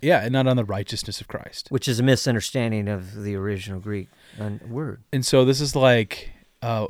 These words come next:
Speaker 1: faith plus works coming in the back door within Protestantism. <laughs>
Speaker 2: Right,
Speaker 1: You
Speaker 2: right,
Speaker 1: know, it's
Speaker 2: right.
Speaker 1: like, you're just hanging out, and we all got the, we all reading Calvin and Luther, and all of a sudden someone comes in the back door, you're like, "When did you get here?"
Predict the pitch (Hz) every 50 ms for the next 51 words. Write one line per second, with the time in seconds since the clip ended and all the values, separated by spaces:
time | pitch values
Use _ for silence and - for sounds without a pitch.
0 | - - - - 120 127 131 127 - - - 131 117 - - 110 104 113 147 160
1 | - - - - - 120 120 113 110 110 107 104 95 107 104 101 - - - 135
2 | 135 117 98 95 98 101 - - 104 98 104 - 113 107 107 104 - - 85 92
3 | 101 - - 107 - - - - - - - - _ _ _ - 107 143 143 -
4 | - 165 - - _ _ - 120 110 110 113 127 127 123 123 120 110 104 - -
5 | _ - - - - - 156 156 175 165 170 180 175 170 156 151 151 147 147 147
6 | 147 147 147 143 143 143 143 139 131 147 131 135 123 147 151 143 139 139 139 139
7 | 135 135 - 135 131 135 135 135 127 127 123 123 127 135 131 - 139 135 127 123
8 | 123 123 123 - - 131 123 123 120 - 131 127 127 113 - 123 120 120 120 113
9 | 120 117 110 - 127 120 123 117 113 107 104 - - _ _ _ _ _ _ _
10 | _ _ _ _ _ - - 339 - 370 415 427 381 320 - - 113 107 98 -